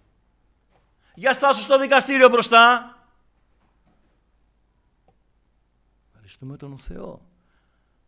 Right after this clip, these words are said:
Αλλά άμα είμαι, αστε-, να είμαι, α, εκεί μιλάς. Για στάσου στον εισαγγελέα μπροστά.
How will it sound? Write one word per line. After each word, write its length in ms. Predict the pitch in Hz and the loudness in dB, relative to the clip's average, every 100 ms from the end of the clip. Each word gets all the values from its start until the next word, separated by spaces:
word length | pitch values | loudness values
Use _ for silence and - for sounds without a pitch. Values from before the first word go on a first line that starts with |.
| _ _ | _ _
Αλλά 260 | 117 147 | -8 -4
άμα 240 | 180 190 196 | -4 -2 -4
είμαι, 280 | 208 202 190 | -4 -4 -4
αστε-, 720 | 175 165 165 151 147 143 135 | -4 -8 -10 -8 -8 -10 -12
να 240 | 135 151 | -10 -6
είμαι, 240 | 196 196 170 | -4 -4 -4
α, 160 | 202 202 127 120 107 104 107 101 - - | -6 -8 -12 -14 -16 -16 -18 -20 -20 -20
εκεί 200 | - 233 | -20 -12
μιλάς. 380 | 202 214 226 156 - | -8 -6 -8 -10 -14
Για 200 | 185 311 | -4 -2
στάσου 360 | - 294 277 269 | 0 2 2 0
στον 180 | 262 | -2
εισαγγελέα 560 | 254 254 233 233 240 220 | -2 0 2 2 6 6
μπροστά. 600 | 196 185 214 226 233 - | 4 0 2 2 0 -6